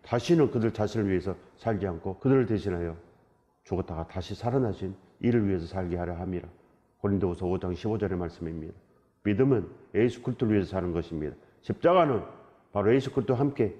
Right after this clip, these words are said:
예수 그리스도께서 나를 위해서, 우리를 위해서 모든 걸 했으므로 우리도 이제는 예수 그리스도를 위해서 할 차례, 예수 그리스도를 위해서 걸어갈 차례, 예수 그리스도를 위해서 우리도 진정으로 심령이 가난하고 의에 주르고 목말라 하며 거룩한 땅으로, 온유의 땅으로,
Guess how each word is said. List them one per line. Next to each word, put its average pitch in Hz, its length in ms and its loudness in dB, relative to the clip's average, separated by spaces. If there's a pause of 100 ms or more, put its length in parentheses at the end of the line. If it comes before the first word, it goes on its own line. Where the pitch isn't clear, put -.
(760)
예수 135 220 2
그리스도께서 120 460 2
나를 117 360 4
위해서, 95 260 0
우리를 131 240 4
위해서 117 220 4
모든 117 300 4
걸 117 160 4
했으므로 92 480 -2
우리도 147 340 6
이제는 95 380 -2 (240)
예수 135 260 2
그리스도를 135 400 2
위해서 135 220 4
할 151 220 2
차례, 190 300 6 (380)
예수 143 220 2
그리스도를 143 260 2
위해서 131 160 4
걸어갈 151 400 4
차례, 185 280 2 (180)
예수 156 220 4
그리스도를 165 300 4
위해서 135 260 4 (180)
우리도 175 480 6
진정으로 175 440 6
심령이 156 360 4
가난하고 156 500 4 (180)
의에 156 160 8
주르고 143 220 2
목말라 165 380 6
하며 120 220 2 (340)
거룩한 139 360 2
땅으로, 156 360 4
온유의 156 380 6
땅으로, 131 420 2